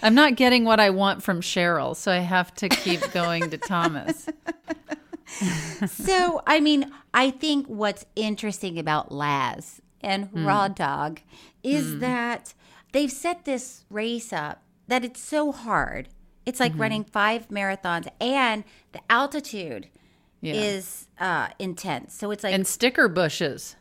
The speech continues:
Speaker 2: And sticker bushes. And you don't even know what the path is. They don't give you a map.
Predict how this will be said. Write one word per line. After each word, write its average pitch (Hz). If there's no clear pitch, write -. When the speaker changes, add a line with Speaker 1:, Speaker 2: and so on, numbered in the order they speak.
Speaker 2:
And 320
sticker -
bushes. -
And 339
you 262
don't 320
even 277
know 214
what 226
the -
path 214
is. 147
They 202
don't 220
give 240
you 190
a 160
map. 139